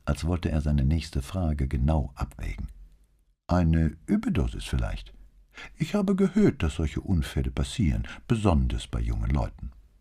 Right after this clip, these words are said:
„Nein, es war keine Überdosis. Er wurde ermordet.“ „Oh, das tut mir leid. Aber das scheint ja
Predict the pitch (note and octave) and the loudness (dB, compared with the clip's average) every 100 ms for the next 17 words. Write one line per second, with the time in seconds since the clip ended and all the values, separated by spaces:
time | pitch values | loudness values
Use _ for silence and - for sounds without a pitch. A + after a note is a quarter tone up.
0 | - F#2 G2 G2+ A#2 C#3 A#2+ A2+ A#2 A2+ | 4 6 8 8 6 2 -4 0 0 0
1 | - F#2 C2 - C#2+ - - G1+ - - | 0 0 0 -2 -4 -4 -4 -6 -8 -12
2 | - - - - F2+ G2 F#2+ F2 F2 D#2+ | -12 -16 -14 -4 -2 0 0 0 2 2
3 | C2 - - - - - _ _ - B2+ | 2 -2 -10 -14 -20 -20 _ _ 4 6
4 | - - F#2+ - - C2 C2+ - E2 - | 4 -6 -10 -8 -6 -6 -6 -8 -8 -12
5 | - - - - - - - C2+ C2 B1+ | -18 -20 -20 -20 -20 -14 -2 -2 -2 -4
6 | - - C2+ A1+ | -4 0 0 0